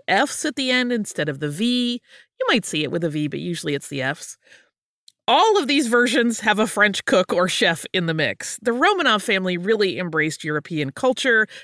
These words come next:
and the Stroganovs followed suit. So it makes sense that though there are different locations to the various origins, it is always from a kitchen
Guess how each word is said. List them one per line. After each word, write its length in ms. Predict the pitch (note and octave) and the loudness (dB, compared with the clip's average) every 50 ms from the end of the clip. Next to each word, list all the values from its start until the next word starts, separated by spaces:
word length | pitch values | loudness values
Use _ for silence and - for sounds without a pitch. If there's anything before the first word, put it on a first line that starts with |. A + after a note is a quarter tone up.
| - - | -4 -2
and 140 | B3 C4 | 0 0
the 60 | B3+ B3+ | 2 0
Stroganovs 760 | - - - - C4+ C#4+ A#3 A#3+ G3+ F#3 E3 D#3+ E3 - - | -2 -4 -2 -2 -2 0 0 2 2 2 2 0 -2 -4 -4
followed 380 | - F3 C#3+ C3 B2 B2+ C#3+ | -2 -2 0 0 0 -2 -4
suit. 480 | C#3 - - - D3+ B2 A2+ - - - - - - - - | -4 -8 -6 -6 -6 -6 -6 -8 -12 -16 -20 -20 -20 -20 -14
So 220 | - - - D4 C#4+ | -8 -4 0 0 0
it 100 | D4+ D#4 | 2 0
makes 220 | F#4 G4 - - | 0 -2 -2 -4
sense 400 | - - F4+ D4 B3 G#3+ G#3 - | -4 0 2 2 2 2 0 0
that 180 | - A#3 G#3+ F#3+ | 0 0 0 2
though 140 | A3 A3 | 2 2
there 220 | G#3+ G3+ A3 G#3+ G#3 | 4 4 4 4 4
are 40 | G3 | 2
different 380 | F#3 A#3+ C4+ - - A#3+ - | 2 0 0 0 -2 -2 0
locations 720 | F3 F3+ D#3+ - - - F#3 G#3+ - - B3 A3 A3+ G#3+ | 0 0 0 0 -4 -4 -4 -2 0 0 0 0 0 -2
to 120 | - - A#3 | -4 -2 -2
the 120 | F#3+ F#3 | 0 0
various 420 | D#3+ E3+ E3+ E3+ E3 E3 E3+ - | 2 2 2 2 2 0 0 -2
origins, 640 | - - C#3+ D3+ E3 D#3+ - F3+ E3 E3 E3+ E3+ - - _ _ _ _ | -4 -4 -2 -2 -2 -2 0 -2 -2 -2 -4 -8 -12 -14 _ _ _ _
it 140 | - A3 B3 | 0 2 2
is 160 | C#4 D4 D4 | 2 2 4
always 500 | C4 C4 D4 D4+ B3 F3 D#3+ D#3+ E3+ F#3+ | 4 4 4 4 4 4 4 2 0 -2
from 220 | - - - F#3 F#3+ | -4 -4 -4 -4 -2
a 80 | C4 | -4
kitchen 580 | - - - F#4 - - F#3 D3 D3 D#3+ F3+ - | -4 -2 -2 -2 0 0 0 0 0 -2 -4 -8